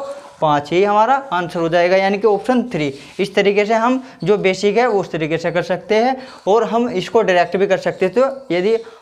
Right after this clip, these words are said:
आप अच्छे से एक बार ऑप्शन देख लो। ठीक है, ऑप्शन से भी हम क्वेश्चन को कर सकते थे।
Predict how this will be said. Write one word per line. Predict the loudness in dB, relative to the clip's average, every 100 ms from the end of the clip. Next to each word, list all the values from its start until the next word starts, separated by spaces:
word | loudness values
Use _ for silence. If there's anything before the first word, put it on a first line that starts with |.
| -2
आप | 2 2 2
अच्छे | 0 0
से | 2 2
एक | 2
बार | 0
ऑप्शन | 2 0 0 -2
देख | 0 0
लो। | -2 -4
ठीक | -2 0
है, | 2
ऑप्शन | 2 0 -4 -2
से | -2
भी | 0
हम | -2
क्वेश्चन | -2 -6 -6 -6
को | -4
कर | -4
सकते | -6 -10 -8 -8
थे। | -8